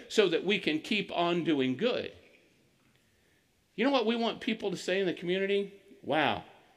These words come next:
I don't, I had a bad opinion of Christians, but boy,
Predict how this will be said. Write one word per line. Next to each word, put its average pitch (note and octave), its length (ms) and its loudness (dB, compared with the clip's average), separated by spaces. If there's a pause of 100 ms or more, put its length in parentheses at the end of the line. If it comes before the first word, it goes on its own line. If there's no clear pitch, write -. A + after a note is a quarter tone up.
(500)
I C4+ 140 4
don't, C4+ 240 2 (1800)
I B3+ 140 4
had C#4 160 6
a F3+ 60 4
bad F#3+ 300 4
opinion G#3 460 0
of C3+ 160 -2
Christians, G3+ 580 -2
but - 240 -8 (440)
boy, F#3+ 360 2